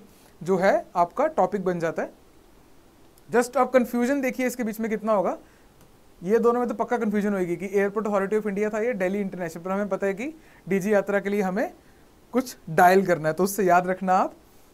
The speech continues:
इंडियन रेलवेज नॉर्दर्न जोन, साउथ वेस्टर्न जोन। अब देखो, जिसको नहीं पता होगा वो इसमें कन्फ्यूज होगा, but आप लोगों ने to the point में उसको देख लिया है, तो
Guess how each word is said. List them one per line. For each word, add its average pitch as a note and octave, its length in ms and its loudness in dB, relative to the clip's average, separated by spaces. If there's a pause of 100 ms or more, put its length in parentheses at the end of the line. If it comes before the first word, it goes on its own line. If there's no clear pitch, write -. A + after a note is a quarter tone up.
(180)
इंडियन A3 320 2
रेलवेज A3 320 2
नॉर्दर्न G3 400 0
जोन, G#3+ 500 -6 (140)
साउथ G3 200 2
वेस्टर्न F#3 380 -2
जोन। E3+ 180 -4
अब F3+ 100 -4
देखो, F#3+ 160 0
जिसको G3+ 200 -2
नहीं G#3+ 180 0
पता A3+ 200 0
होगा G#3 160 2
वो G#3+ 120 0
इसमें G#3+ 240 -4
कन्फ्यूज F#3+ 360 -4
होगा, F3+ 220 -4 (440)
but F3+ 100 0 (120)
आप F#3+ 220 2
लोगों G#3 220 -2
ने B3 200 -6 (120)
to F#3 60 0
the F#3+ 100 0
point F3+ 300 -4
में F#3+ 140 -4
उसको G3 200 -4
देख E3+ 240 -4
लिया G3 140 0
है, A#3 60 -2
तो G#3+ 360 0